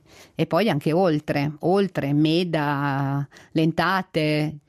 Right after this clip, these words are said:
cioè, si chiama così, e quindi <laughs> alla fine, quando li connetti tutti i pezzettini del mosaico, qualcosa di interessante viene fuori, no? E poi, vabbè, ci sono, sulla base poi di questo si fanno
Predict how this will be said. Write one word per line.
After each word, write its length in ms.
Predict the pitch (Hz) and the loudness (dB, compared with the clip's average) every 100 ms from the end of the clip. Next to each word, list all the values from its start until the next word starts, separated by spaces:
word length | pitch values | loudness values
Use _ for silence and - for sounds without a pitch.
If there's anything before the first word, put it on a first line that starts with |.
| _ - | _ -10
cioè, 140 | - | -8
si 140 | - - | -6 -2
chiama 260 | 214 220 | 0 0
così, 420 | 208 170 196 185 - - - | 0 0 2 0 -4 -10 -4
e 160 | 190 | -2
quindi 360 | 214 233 247 190 - - | 0 2 2 0 -6 -6
<laughs> 220 | 254 208 | -4 -2
alla 180 | 208 233 | -4 -4
fine, 240 | 247 220 208 | -2 -2 0
quando 260 | 262 247 | 0 0
li 100 | 208 | -2
connetti 500 | 196 233 240 226 233 | -2 0 0 0 -4
tutti 300 | 226 208 - | -2 -4 -2
i 60 | 214 | -4
pezzettini 680 | 185 - 208 - 220 202 | -4 -2 -2 0 -2 0
del 160 | 190 190 | 0 2
mosaico, 680 | 214 226 170 156 165 202 - - - - - | 2 0 0 -2 -2 -4 -8 -14 -16 -16 -8
qualcosa 460 | - 247 - 151 160 | -2 0 0 -2 -2
di 100 | 160 | -2
interessante 720 | 160 165 151 147 143 143 151 | 0 0 -2 -2 -2 -2 -2
viene 220 | 139 147 - | 0 0 0
fuori, 400 | 135 131 143 143 | -2 -2 -2 -2
no? 200 | 156 165 _ - - _ - | -2 -4 _ -20 -20 _ -6
E 100 | 214 | -6
poi, 220 | - 123 | -4 -6
vabbè, 260 | 131 135 135 | -4 -2 -4
ci 140 | - | -4
sono, 560 | 139 135 139 135 131 123 _ - _ _ _ | -6 -2 -2 -2 -4 -6 _ -20 _ _ _
sulla 280 | - 156 156 | -8 -2 -2
base 280 | 147 147 143 | -2 -4 -4
poi 140 | 147 | -4
di 100 | 170 | -4
questo 480 | - 143 - - 208 | -4 -4 -4 0 0
si 160 | 196 147 | 0 -6
fanno 640 | 139 139 160 180 165 151 | -4 -2 0 2 0 -4